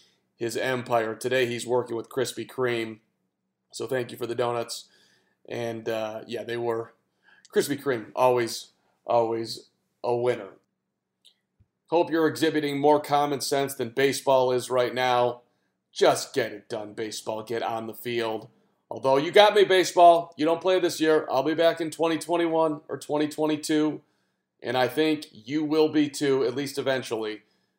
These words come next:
This has been embarrassing. nascar, you're embarrassing. Specifically, the degenerate who belongs in jail, who put a noose in the garage of Bubba Watson, who's doing great work for nascar,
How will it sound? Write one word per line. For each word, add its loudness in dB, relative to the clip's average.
This -2
has -10
been -4
embarrassing. -4
nascar, 4
you're 4
embarrassing. -2
Specifically, -2
the -2
degenerate 0
who -4
belongs 0
in -12
jail, 0
who -14
put -4
a -2
noose 0
in -8
the -2
garage 4
of -10
Bubba 4
Watson, 4
who's -10
doing -6
great 2
work -2
for -4
nascar, -2